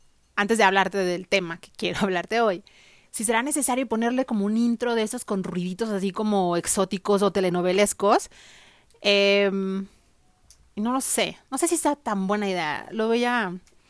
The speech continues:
a reflexionar un poquito más. Mientras tanto, hoy, <laughs> hoy lo que te quiero contar es que, y que creo que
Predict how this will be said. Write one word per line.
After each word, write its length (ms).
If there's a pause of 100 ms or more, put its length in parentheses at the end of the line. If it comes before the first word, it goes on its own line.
(520)
a 60
reflexionar 640
un 120
poquito 360
más. 400 (2000)
Mientras 420
tanto, 280 (1080)
hoy, 300 (140)
<laughs> 540
hoy 100
lo 80
que 100
te 100
quiero 220
contar 480 (680)
es 380
que, 600 (880)
y 80
que 140
creo 180
que 80